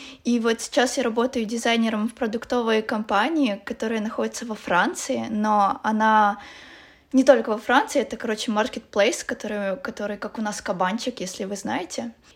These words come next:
И вот мне нравится то, что я делаю, потому что ты связан с людьми, только, как это сказать правильно, в общем, ты не должен их трогать и там видеть их, ты просто делаешь для них, ты с ними связан, но как бы не,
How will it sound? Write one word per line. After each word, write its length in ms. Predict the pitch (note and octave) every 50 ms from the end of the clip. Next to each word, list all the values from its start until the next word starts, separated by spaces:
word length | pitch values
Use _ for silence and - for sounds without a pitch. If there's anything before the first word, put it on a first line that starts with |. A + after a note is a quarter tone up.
| _ _
И 440 | - A#3+ B3 B3+ B3+ C4 C4+ E4 E4 C#4+
вот 280 | C4 C4 C4+ C4+ - C#4+
мне 280 | C4+ A#3+ B3 A#3+ C4 C4
нравится 360 | C#4 D4+ F#4 G#4 F#4+ - D4
то, 140 | - C4 C#4
что 220 | C#4 - - C#4+
я 200 | A#3 A#3+ A3+ -
делаю, 460 | F3+ G#3 A3+ G#3 A3 C4 D#4+ D4 A3+
потому 380 | - - A#3 A3+ - A3+ A3+ B3
что 400 | - - - C4 A#3 A#3 A3+ A3+ - - -
ты 380 | C4 B3+ B3+ B3 B3 B3 A#3+
связан 520 | B3 - - - B3 A#3+ C4 C#4+ D4 B3 B3+
с 100 | - -
людьми, 380 | B3+ B3 G#3+ A#3 - A4 A4 - _ -
только, 560 | C4 B3+ B3+ B3+ - C4 B3 A#3+ A#3 A3+ C4+ - - - - -
как 200 | - C#4 C#4 -
это 180 | B3+ B3 - -
сказать 400 | - - C4 A#3+ A#3 A3 A3 -
правильно, 520 | - A3+ A3 G#3+ G#3+ G#3 G#3 G#3 G#3 G#3+ - - - -
в 80 | - B3+
общем, 280 | C4 - - C#4+ A#3+ A#3
ты 100 | - C4
не 120 | C4+ C4
должен 320 | B3+ C4+ D#4 A4 - F#4+ E4 -
их 200 | - B3+ - - -
трогать 420 | - B3 B3 - - D#4 C4+ - B3
и 40 |
там 180 | A3+ - B3 B3
видеть 420 | B3 C4 C4+ C4 E4 C4+ - -
их, 120 | A3 G#3+ -
ты 100 | - A#3
просто 360 | - - B3+ D#4 - - D4+
делаешь 420 | C4+ - B3+ C4 C4 A#3+ C#4 C4
для 160 | C4 C4 A3+ A3
них, 260 | A3 B3+ A#4 - -
ты 100 | - C4+
с 120 | - -
ними 180 | C4 B3+ C4+ C4
связан, 560 | C4+ - - A3 A#3 C4+ A4 G4 E4 C#4 C4+ - - - - - -
но 140 | - A3+ A#3+
как 220 | A#3 C#4 C4 A#3 A3+
бы 320 | C4+ C4 A#3 A#3 A3+ A#3 - - - - _ -
не, 720 | A#3 A#3+ A#3+ A#3+ B3 B3+ B3+ B3+ B3+ B3+ B3 A#3+ B3